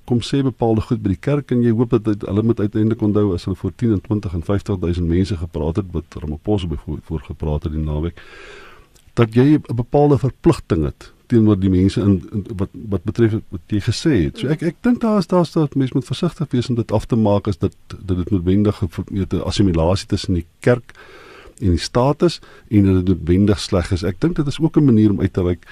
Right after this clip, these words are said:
na die samelewing en ek dink dit is ook 'n manier van die kerk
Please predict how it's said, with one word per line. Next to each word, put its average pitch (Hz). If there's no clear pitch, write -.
na -
die 90
samelewing 117
en 98
ek 90
dink 120
dit 110
is -
ook 139
'n 127
manier 98
van -
die 92
kerk 90